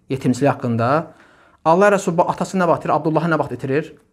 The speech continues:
Orada bəzi ixtilaflar var. Səhih görüş odur ki, anasının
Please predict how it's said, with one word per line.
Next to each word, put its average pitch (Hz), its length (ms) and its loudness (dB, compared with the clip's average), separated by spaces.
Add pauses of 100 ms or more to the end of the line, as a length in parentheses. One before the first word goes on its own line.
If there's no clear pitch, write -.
(960)
Orada 214 280 6
bəzi 180 200 4
ixtilaflar 120 440 -6
var. 101 120 -14 (1300)
Səhih 214 320 6
görüş 220 240 6
odur 190 140 0
ki, - 100 0
anasının 202 400 0